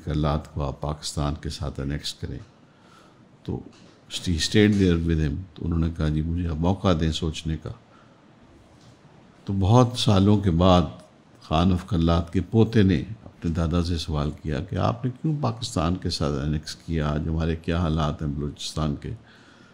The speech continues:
हमारी कोई से नहीं है, कुछ नहीं है, हमारी अपनी स्टेट थी, अपनी आर्मी थी, अपनी करेंसी थी, गवादर हमारा था, सब कुछ था,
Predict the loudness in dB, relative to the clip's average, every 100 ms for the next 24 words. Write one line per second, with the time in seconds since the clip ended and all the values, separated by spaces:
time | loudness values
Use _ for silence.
0 | _ _ -6 -2 0 0 -2 -2 0 0
1 | 2 2 2 0 -2 -6 -8 -4 -2 -2
2 | -2 -2 -2 -2 -4 -4 -4 -4 0 0
3 | -2 -6 -4 -4 -4 -4 -2 0 0 0
4 | -2 -4 -6 -6 -6 -8 -4 0 0 0
5 | -2 -4 -8 -14 -14 -20 _ _ -20 -20
6 | -16 -6 0 4 6 6 4 4 2 2
7 | 2 0 -4 -2 -4 -4 -6 -6 -8